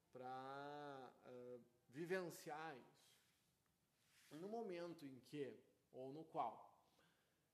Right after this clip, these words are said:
eu começo a enxergar algumas coisas de mim mesmo, chegando na tua pergunta, ah, nós já aprendemos aqui que eu só vejo do lado de fora o que tem ressonância do lado de dentro.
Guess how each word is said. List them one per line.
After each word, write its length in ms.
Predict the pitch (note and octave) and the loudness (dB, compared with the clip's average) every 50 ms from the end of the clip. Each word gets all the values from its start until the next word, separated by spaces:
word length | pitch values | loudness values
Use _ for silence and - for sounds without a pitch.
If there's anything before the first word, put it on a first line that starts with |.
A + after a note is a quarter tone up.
| _ _ _ _ _ _ _ - | _ _ _ _ _ _ _ -6
eu 120 | D3+ D#3 | -4 0
começo 580 | D#3 F#3 F#3+ F3+ E3+ E3 F#3 A3 A3 - - G#3 | 4 4 4 6 6 4 4 4 4 4 4 4
a 40 | |
enxergar 460 | G3+ F#3+ F#3 - - E3+ D3 C3 C3 C3+ | 4 4 4 2 2 0 2 4 6 6
algumas 360 | C#3 C#3+ C#3 C#3 C3+ B2 - | 6 6 2 0 -4 -4 -4
coisas 240 | - C3+ B2 A#2 A2+ | -4 -4 -4 -4 -4
de 60 | A2+ | -4
mim 180 | A#2 A#2+ A#2+ A#2+ | -4 -4 -4 -4
mesmo, 360 | A#2 A2+ B2 D3 E3+ D#3+ C#3 | -2 -2 -2 -2 -2 -6 -10
chegando 340 | A#2 - A2 F#2+ G2+ G2 G2+ G2+ | -12 -12 -12 -12 -10 -12 -10 -10
na 100 | G2+ G2 | -12 -10
tua 140 | - A#2+ G2+ | -10 -10 -10
pergunta, 540 | - B2+ C3 A#2+ A#2 A#2+ C3+ D#3+ D#3+ D#3+ - - - - - _ _ - _ _ _ _ _ _ _ _ _ _ _ _ _ _ _ _ - - - - _ _ _ _ - | -8 -8 -8 -6 -6 -8 -8 -8 -10 -10 -12 -12 -18 -20 -20 _ _ -20 _ _ _ _ _ _ _ _ _ _ _ _ _ _ _ _ -20 -20 -20 -20 _ _ _ _ -20
ah, 480 | B2+ C3 B2+ B2+ B2 B2 B2 A#2+ A#2+ B2 C#3 - _ _ _ _ _ _ _ _ _ _ - - - - | -18 -18 -16 -16 -18 -18 -18 -20 -20 -20 -20 -20 _ _ _ _ _ _ _ _ _ _ -20 -16 -8 -2
nós 260 | C#3 C#3 C#3+ C#3+ A#2+ | 2 2 2 2 4
já 140 | C3 C3+ C3 | 4 4 4
aprendemos 580 | C3 C#3 C#3 B2+ B2 B2 A#2+ B2 B2+ B2+ B2 | 4 2 -2 0 0 2 0 0 0 -2 -4
aqui 320 | D3+ C#3+ - - E3 F#3+ F#3 - - | -6 -6 -6 -6 -6 -6 -6 -8 -10
que 340 | - F3 F3+ E3 D3 - - - - - - - | -6 -2 0 0 -2 -2 -6 -12 -18 -20 -10 6
eu 160 | - E3+ F#3+ F#3 | 8 8 8 8
só 260 | - - A3+ A#3+ A3 | 8 8 8 8 8
vejo 520 | D#3+ C#3+ D3 F#3 G#3 A#3 C4 C4 F#3+ F#3+ F#3 | 6 4 2 6 6 8 6 6 4 0 -2
do 120 | E3+ E3+ | 0 4
lado 280 | E3 D#3 D#3+ E3 F3 F3 | 4 4 4 4 2 0
de 100 | G3 F#3 | -2 -4
fora 380 | - - D3 C#3+ C#3+ C#3+ D#3 | -4 -2 0 0 0 0 -2
o 40 | C#3+ | -4
que 120 | - D#3+ | -8 -10
tem 140 | D#3 E3 D3+ | -10 -10 -8
ressonância 580 | C#3 D3 C#3 - D#3+ D3 C3+ B2+ B2 - - C#3 | -8 -10 -10 -10 -10 -8 -8 -8 -8 -10 -8 -8
do 100 | D3 C#3+ | -6 -6
lado 240 | B2+ A#2 A#2 A2+ A2 | -4 -6 -6 -6 -8
de 100 | A#2+ C#3 | -2 0
dentro. 360 | E3 G#3 G3+ F3 C#3+ - | 2 4 4 4 2 0